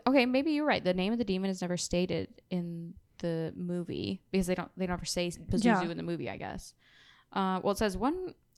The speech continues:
Speaker 1: uh, it's actually possessed by Satan, but another demon called Pazuzu. Since it never stayed in the movie, people often think that Captain Howdy is the devil himself.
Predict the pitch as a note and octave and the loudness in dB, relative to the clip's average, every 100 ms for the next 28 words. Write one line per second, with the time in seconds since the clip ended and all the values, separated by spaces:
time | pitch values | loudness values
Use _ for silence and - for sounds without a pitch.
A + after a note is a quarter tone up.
0 | - G#3+ G#3 G3+ - A#3 - B3+ F#3+ F#3 | -8 -6 -6 -6 -6 -6 -2 -2 0 -2
1 | - F3+ - F3+ F3+ F3 F3+ F3+ G#3 F#3 | -2 -6 -4 -4 -2 -2 0 0 0 -2
2 | F3+ F3 - E3 E3+ F3 F3 - - - | -4 -4 -6 -2 -2 0 -2 -4 -4 -6
3 | - _ _ _ _ _ - F#3+ - G3 | -8 _ _ _ _ _ -8 -6 -2 -2
4 | A#3 B3+ C4 A#3 A3 A3 G#3+ G#3+ - G3 | 2 2 4 4 4 2 0 -2 -4 -6
5 | G#3+ G#3 G3+ - - G3 - C4 A3 G3+ | -6 -6 -6 -8 -10 -10 -8 -6 -2 -2
6 | F3+ F3+ F3+ - E3+ E3+ F#3 F3+ - A#3+ | -4 -8 -8 -8 -6 -6 -4 -6 -4 -2
7 | B3+ - - | 0 -2 -10